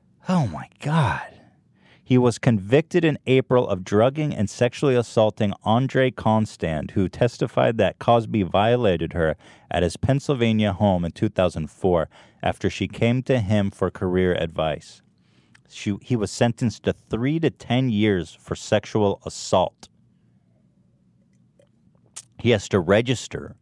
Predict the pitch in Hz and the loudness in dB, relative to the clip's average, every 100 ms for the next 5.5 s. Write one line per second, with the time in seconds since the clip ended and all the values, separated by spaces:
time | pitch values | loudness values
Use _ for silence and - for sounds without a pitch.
0 | - _ _ - 95 92 87 - 120 - | -20 _ _ 0 0 0 -2 0 0 0
1 | 101 - 80 76 92 - - 107 - 120 | -8 -4 -4 -2 -4 -2 0 0 0 -2
2 | 107 98 - 92 90 85 - - 131 - | 0 0 0 -2 -2 -6 -8 -4 -4 -2
3 | - 139 135 120 101 87 78 92 104 113 | -2 0 0 0 -4 -8 -2 0 2 2
4 | 110 - - - 98 120 110 80 80 - | 0 -2 -18 -4 0 2 0 -4 -8 -4
5 | 85 85 87 - 104 | -4 -2 -4 -4 -10